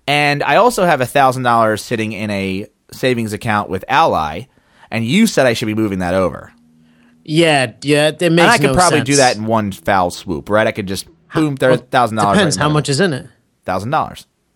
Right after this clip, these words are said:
Speaker 2: Oh, okay, yeah. So for you, that, that makes sense.
Speaker 1: All right. So how much do you recommend, Dylan?
Speaker 2: So, uh, I think that if I just said an arbitrary number, uh, you should rightfully be angry at me because it's not the same for everyone.
Speaker 1: Sure.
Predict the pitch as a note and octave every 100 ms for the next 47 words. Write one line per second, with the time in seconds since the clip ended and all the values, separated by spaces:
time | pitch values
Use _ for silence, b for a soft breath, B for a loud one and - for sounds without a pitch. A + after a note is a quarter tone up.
0 | - G3+ F3+ D#3 E3+ A3 C#3+ - E3+ -
1 | F3 E3+ F3+ D3 D#3 D3+ C#3 C#3 - A2+
2 | G#2 G2+ E2 B1+ C#3+ C#3+ F#3 F3+ D#3 D#3+
3 | D3+ C#3 C3+ B2+ B2 A#2+ A#2 A#2 A#2 _
4 | _ _ - A#2 G#2 F2+ F2+ - _ _
5 | _ _ _ B - G3+ G3 F#3 - -
6 | E3+ E3+ E3+ _ - E3 - G#3 E3+ F3
7 | D#3+ E3 D3+ D3+ - D#3+ D3 C#3+ C#3+ B2+
8 | - D3 C3+ C3+ F3 D#3 C3 C3 B2 B
9 | B B - C#3 C3+ C3+ D#3+ - C3+ C3
10 | C#3+ - D3 C#3+ B2 C3 G3 F#3+ C#3+ C3
11 | B2+ C3+ D#3 D3+ D3 D3 C#3 D#3 - C#3+
12 | D3 D#3+ D3+ D3+ - C#3+ C#3 B2+ C3 C#3
13 | C3 B2 A2 A2+ C#3 A#2+ F2